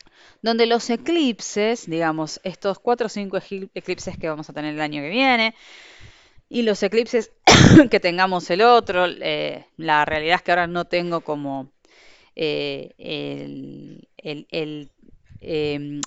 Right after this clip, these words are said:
la lista de fechas como para decirte va a haber X cantidad de eclipses, tampoco me parece que sirve mucho. Eh, ya sabemos que vamos a estar estrenando un nuevo eje, ¿no? Y seguramente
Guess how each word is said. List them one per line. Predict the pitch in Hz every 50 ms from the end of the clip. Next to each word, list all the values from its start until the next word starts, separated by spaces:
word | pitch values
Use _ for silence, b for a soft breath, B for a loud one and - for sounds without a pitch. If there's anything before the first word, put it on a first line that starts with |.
| - -
la | - 170 165 165 165 165 165 165
lista | 170 190 214 190 147 - - - 180
de | 170 170
fechas | - - 196 190 202 190
como | - 170 165
para | 156 151 160
decirte | 151 180 170 175
va | 165 160 165
a | 165
haber | 160 - -
X | - 180 180 185 185 185 - - 165 -
cantidad | 180 160 151 - 160 160 160 165
de | 170
eclipses, | 165 196 214 - 208 -
tampoco | - 202 202 247 240 240
me | 202
parece | 190 190 196 - 214
que | - 170
sirve | - - - 185 180 170 160 151
mucho. | 156 175 196 196 185 - - - 196 214 _ B B B B B B B B B B B B B B
Eh, | B 180 175 165 156 151
ya | - - 214 240
sabemos | 294 285 254 233 233 240 240 254 220 -
que | - 190
vamos | 185 190 196 208 196
a |
estar | 175 - 185 180
estrenando | 185 - - 170 165 170 185 185 180
un | 175 170
nuevo | 170 165 165 160 156 151 147 147
eje, | 139 135 - - - 135 135 - _ _ -
¿no? | 160 175 196 240 - -
Y | - 226 240 262 320 349 349 - b b b b b b b b
seguramente | _ - - 160 160 170 190 202 208 202 214 220 214 196 185 180 156 185 196 247 285